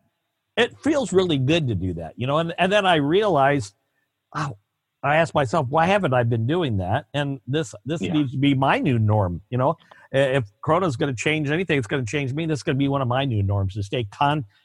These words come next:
Speaker 1: in connection with, you know, my immediate family and people I care about. And so,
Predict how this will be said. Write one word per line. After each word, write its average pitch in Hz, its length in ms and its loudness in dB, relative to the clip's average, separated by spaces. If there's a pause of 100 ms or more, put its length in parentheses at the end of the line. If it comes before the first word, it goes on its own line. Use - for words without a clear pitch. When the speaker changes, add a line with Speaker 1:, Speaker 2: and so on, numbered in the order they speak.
(160)
Speaker 1:
in 143 160 -2
connection 131 600 -2
with, 107 200 0 (160)
you 135 100 -2
know, 104 260 0 (460)
my 117 80 -2
immediate 135 400 0
family 135 320 -2
and 113 80 0
people 127 280 -2
I 98 80 -2
care 131 260 -2
about. 87 360 -6
And 101 200 -2
so, 95 340 -2